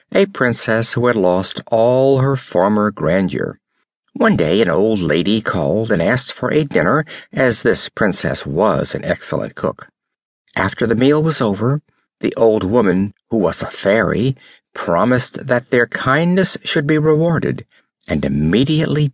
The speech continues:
disappeared. Shortly after, the king came that way with his brother and the Lord Admiral. They were all so struck with the beauty of the three princesses that the king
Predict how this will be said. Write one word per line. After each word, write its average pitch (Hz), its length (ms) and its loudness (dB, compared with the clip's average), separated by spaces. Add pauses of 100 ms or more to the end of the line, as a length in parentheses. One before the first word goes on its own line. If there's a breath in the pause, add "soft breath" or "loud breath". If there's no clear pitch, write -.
disappeared. - 840 -2 (1300)
Shortly 95 440 2
after, 98 420 0
the 123 100 -2
king 139 360 2
came 113 340 2
that 98 180 0
way 98 520 0
with 135 180 2
his 180 220 0
brother 107 560 0
and 139 320 2
the 139 180 -2
Lord 135 320 2
Admiral. 120 560 -2 (880)
They 117 80 2
were 107 340 2
all 175 480 2
so 165 380 0
struck - 480 -4
with 113 140 -2
the 85 100 -4
beauty 78 560 0
of 76 80 -2
the 82 140 -2
three 101 420 0
princesses 107 800 -4 (460 soft breath)
that 110 100 -6
the 107 100 -4
king 131 580 2